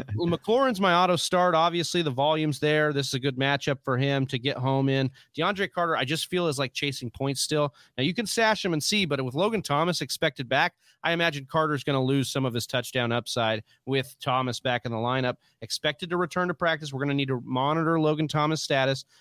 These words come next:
but a decent welcome back present for, uh, Logan Thomas. Hawks are giving up eight points per game to the tight end. So I actually like Logan Thomas to get right back in your lineup if he can make it in time.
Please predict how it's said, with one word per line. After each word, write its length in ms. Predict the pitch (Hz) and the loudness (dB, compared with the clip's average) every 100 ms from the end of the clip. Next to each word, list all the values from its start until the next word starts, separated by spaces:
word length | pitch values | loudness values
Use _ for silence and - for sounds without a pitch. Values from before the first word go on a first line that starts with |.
| _ - | _ -2
but 220 | 160 - _ _ | -2 -2 _ _
a 80 | 127 | -10
decent 420 | 117 165 165 247 175 | -4 -2 0 -2 0
welcome 320 | 190 - 185 | -2 0 0
back 240 | 202 262 _ | 2 0 _
present 400 | - 254 226 170 - | -2 0 0 -4 -4
for, 300 | 156 147 139 | -2 2 2
uh, 140 | 131 | 2
Logan 300 | 135 139 131 | 2 0 0
Thomas. 400 | 143 139 143 147 | 0 0 0 0
Hawks 340 | 160 202 - | 2 0 0
are 60 | 170 | -6
giving 240 | 165 165 | -4 0
up 100 | 156 - | -2 -2
eight 240 | 165 175 - | -2 -2 -4
points 260 | 185 196 - | -2 -2 -2
per 140 | 175 | -4
game 420 | 151 202 185 110 101 _ _ - | 0 2 2 -2 -6 _ _ -10
to 180 | 196 185 | -6 -4
the 100 | 143 | -4
tight 300 | 160 147 139 | -2 0 0
end. 280 | 165 107 107 | 0 -2 -2
So 380 | 143 139 127 - - _ | 0 2 0 -6 -20 _
I 160 | 123 165 | 0 2
actually 340 | 180 180 175 | 2 0 0
like 320 | 151 151 156 156 | 0 2 0 -2
Logan 220 | 151 143 | -2 0
Thomas 260 | 147 143 139 | 0 0 -2
to 60 | |
get 80 | 135 | -2
right 200 | 135 143 | 0 0
back 180 | 147 135 | 0 0
in 80 | 131 | -2
your 100 | 123 | 0
lineup 300 | 123 123 110 | 0 -2 -4
if 60 | |
he 60 | 113 | -4
can 100 | 113 | -2
make 160 | 113 110 | -2 -2
it 80 | 107 | -4
in 80 | |
time. 260 | 98 107 | -2 -4